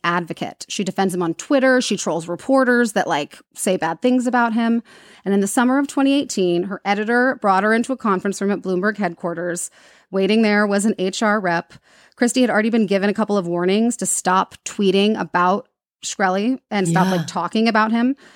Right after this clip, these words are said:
Speaker 1: And her boss told her in this meeting that her behavior was biased and unprofessional. And she told them that she understood their concerns and she quit her job on the spot.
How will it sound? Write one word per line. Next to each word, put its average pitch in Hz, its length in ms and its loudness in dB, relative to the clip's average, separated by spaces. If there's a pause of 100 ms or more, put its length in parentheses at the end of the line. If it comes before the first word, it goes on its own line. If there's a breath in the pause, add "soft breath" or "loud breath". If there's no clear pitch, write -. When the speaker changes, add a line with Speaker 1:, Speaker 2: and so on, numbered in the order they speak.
(200 loud breath)
Speaker 1:
And 208 140 0
her 214 100 2
boss 196 260 2
told 214 240 -2
her 202 260 2
in 196 180 -2
this 190 160 -2
meeting 196 360 2
that 180 120 -2
her 185 120 -4
behavior 185 380 -2
was 170 160 -6
biased 196 720 -2
and 190 260 0
unprofessional. 196 720 -2 (500 loud breath)
And 196 240 2
she 226 220 -4
told 269 240 0
them 202 260 2
that 202 140 -6
she - 160 -4
understood 202 400 -2
their 233 100 0
concerns 208 480 0
and 185 100 -4
she 202 120 -2
quit 160 160 -6
her 175 120 -2
job 147 220 -6
on 135 120 -2
the 190 60 -6
spot. - 260 -10